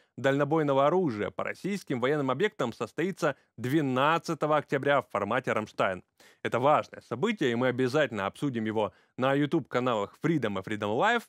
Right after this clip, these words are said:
Подписывайтесь, чтобы быть в курсе всех важных событий и слышать правду.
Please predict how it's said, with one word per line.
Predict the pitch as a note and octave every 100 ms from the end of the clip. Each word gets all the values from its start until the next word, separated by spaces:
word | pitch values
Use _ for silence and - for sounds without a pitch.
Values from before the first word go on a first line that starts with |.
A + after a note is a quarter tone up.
| _
Подписывайтесь, | G2 - - G3+ - F3+ D#3 B2
чтобы | - - G#2+ G2+ G2 F#2 _ _ _ -
быть | A2 D3+
в | -
курсе | - F3+ - A#2
всех | - C#3+ -
важных | G#2+ D3 F#3+ F#3 D#3+
событий | E3 D3 E3 D#3+ C3+ B2 A2
и | G2
слышать | - A2+ D3 C#3 A2 _ _ -
правду. | B2+ A#2+ F#2+ F#2